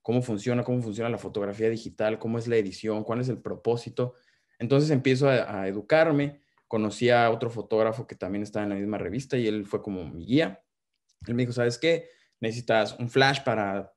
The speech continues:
tales eventos, necesitas la foto con luz natural para este otro tipo de momentos, etcétera, etcétera". Entonces, ahí fue cuando dije, "Guau", o sea, me empezó a abrir muchas puertas. El conocimiento adquirido en ese entonces me abrió las puertas a, a yo decir,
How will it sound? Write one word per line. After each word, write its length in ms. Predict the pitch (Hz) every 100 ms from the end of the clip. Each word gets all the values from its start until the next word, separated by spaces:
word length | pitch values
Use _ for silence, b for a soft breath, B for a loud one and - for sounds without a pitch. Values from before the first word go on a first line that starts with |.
| _
tales 320 | - 117 110 104
eventos, 600 | 101 110 104 107 98 95
necesitas 540 | 95 101 101 113 110
la 120 | 101
foto 540 | - 110 - 107 104 b b b b
con 180 | - 117
luz 80 | 120
natural 480 | 120 117 113 120 123
para 180 | 104
este 180 | 104 -
otro 200 | 107 101
tipo 240 | 98 92 92
de 60 |
momentos, 680 | 92 101 127 135 127 123 113
etcétera, 380 | 95 104 104 87
etcétera". 520 | - 127 131 131 117
Entonces, 680 | 113 117 120 135 131 - _ _ _ _
ahí 180 | - 127
fue 140 | 139
cuando 560 | 165 160 147 131 117 -
dije, 360 | 110 110 110 104
"Guau", 520 | 92 135 156 135 98
o 40 | -
sea, 140 | 117
me 100 | 135
empezó 340 | 127 139 135
a 20 | 160
abrir 200 | 165 165
muchas 320 | 160 147 147
puertas. 380 | - 107 - 110
El 100 | 101
conocimiento 760 | 110 107 117 127 156 160 185
adquirido 480 | 175 - 123 127 147
en 80 | 139
ese 120 | 135
entonces 580 | 131 131 131 131 143 - _ _ _ _
me 80 | -
abrió 220 | 117 131
las 180 | 151 165
puertas 500 | - 151 151 147 156
a, 140 | 123 117
a 80 | 120
yo 140 | 127
decir, 500 | 127 127 120 113 -